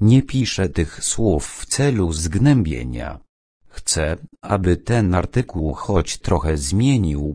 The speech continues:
perspektywę rodziców osób niepełnosprawnych i być może obudzić w nich wiarę na lepsze jutro.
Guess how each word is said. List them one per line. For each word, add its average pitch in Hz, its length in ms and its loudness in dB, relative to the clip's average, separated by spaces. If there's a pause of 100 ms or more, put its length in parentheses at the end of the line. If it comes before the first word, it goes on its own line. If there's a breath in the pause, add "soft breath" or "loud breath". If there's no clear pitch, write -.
perspektywę 90 840 0
rodziców 82 680 -2
osób 107 520 2
niepełnosprawnych 85 1400 0
i 98 200 -2
być 151 280 2
może 127 380 4
obudzić 123 680 2
w 85 120 -2
nich 82 400 2
wiarę 80 420 0
na 85 200 0
lepsze 104 420 0
jutro. 98 580 0